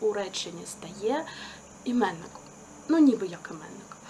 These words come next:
А, але не завжди воно прикладається іменником, просто ось така форма. А, розрізняють їх чотири форми. А, simple,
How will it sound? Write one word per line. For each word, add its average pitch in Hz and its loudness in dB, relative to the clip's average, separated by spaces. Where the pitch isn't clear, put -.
А, 180 0
але 254 4
не 247 6
завжди 202 -4
воно 170 -12
прикладається 185 -10
іменником, 339 0
просто 220 -2
ось 254 -2
така - -8
форма. 156 -12
А, 202 0
розрізняють 240 2
їх 190 -6
чотири 175 -4
форми. 175 -4
А, 180 -6
simple, 208 2